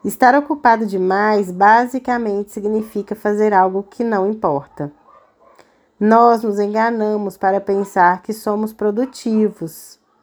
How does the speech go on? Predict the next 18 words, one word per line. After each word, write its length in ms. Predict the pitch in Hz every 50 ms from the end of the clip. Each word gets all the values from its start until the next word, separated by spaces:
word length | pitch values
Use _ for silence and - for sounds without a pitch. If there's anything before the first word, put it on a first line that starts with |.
| _ _ _ _ _ _ -
e, 100 | - 220
portanto, 720 | 220 220 202 185 190 - - 233 233 240 240 226 233 220
merecedores 640 | 208 220 226 233 240 240 - 277 254 240 247 254 247
de 120 | 247 254 247
sucesso, 720 | 254 - 311 294 - - 262 208 190 196 202 202 - 190
mas 220 | 180 170 175 175
no 80 | 180 202
fundo 400 | 202 - - 262 269 277 254 233
sabemos 540 | - - 311 311 311 277 220 208 208 214 214
que 120 | - 233
é 20 | 220
mentira. 600 | 220 233 247 247 - - - 170 160 143 143 147 151 - _ _ _ _ _ _ _ _ _ _ _ _ _ _ _ _ _ _ _ _ _ _ _ - - - _ _ - - - - - _ _ -
No 120 | 254 277
livro 280 | 277 320 339 339 392 359
pioneiro 640 | 359 - 311 277 254 226 214 208 202 196 190 190
Deep 320 | 190 175 - 214 214 214 214
Work, 600 | 196 170 170 170 175 185 220 - _ _ - - _ _ _ _ _ _ _ _ _ _ _ _ _ - - -
explica 920 | 240 220 - - - 262 254 294 311 311 294 - - 214 180 165 160 170